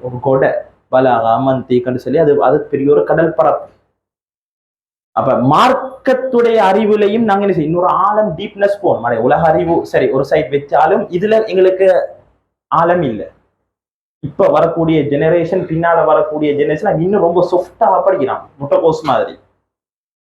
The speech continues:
முன்ன இருந்த உலமாக்களுடைய கெப்பாசிட்டி வந்து எங்க இடத்துல இல்ல. இதுக்கு பின்னால வரக்கூடியவங்க அல்லாஹு ஆலம் பிஸ்ஸவா. இப்படி ஆக போகுது,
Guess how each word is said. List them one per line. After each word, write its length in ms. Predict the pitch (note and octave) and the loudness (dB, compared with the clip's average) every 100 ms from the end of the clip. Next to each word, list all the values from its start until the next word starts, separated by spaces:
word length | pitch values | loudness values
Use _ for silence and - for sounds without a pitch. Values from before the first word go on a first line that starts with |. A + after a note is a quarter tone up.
| _ _ _ _ _ _ | _ _ _ _ _ _
முன்ன 280 | D3 F#3 F#3+ | 2 4 4
இருந்த 260 | F#3 F3 E3 D#3+ D3 | 4 2 4 4 2
உலமாக்களுடைய 720 | F3+ F3+ E3+ E3 E3+ E3+ E3 - | 2 2 0 0 0 0 0 0
கெப்பாசிட்டி 800 | D#3 D3 F3 F3 F3 F3 E3+ E3+ | -2 0 0 0 -2 -6 -4 -2
வந்து 240 | E3+ F#3 | 0 0
எங்க 160 | F#3+ F3+ | 0 2
இடத்துல 340 | E3+ E3+ E3+ E3 | 2 2 2 0
இல்ல. 200 | F3 B2+ | 0 0
இதுக்கு 280 | C#3+ G3 F3+ | 0 -2 -4
பின்னால 380 | F3+ F3+ F#3 F3+ D#3 | -6 0 2 2 2
வரக்கூடியவங்க 720 | E3 E3+ E3 E3+ E3+ E3+ F3 | 2 0 -2 0 2 2 2
அல்லாஹு 300 | D#3+ D#3+ D#3 | 2 2 2
ஆலம் 240 | D#3 D#3+ D3+ | 0 0 -4
பிஸ்ஸவா. 340 | - C#3+ A#2 - - _ _ _ _ _ _ _ _ _ _ _ _ D3+ | -4 0 0 -2 -10 _ _ _ _ _ _ _ _ _ _ _ _ -4
இப்படி 240 | D#3 D#3 | 0 4
ஆக 160 | C3 D#3 | 4 2
போகுது, 440 | D#3 D#3 D3 D3 | 2 2 2 2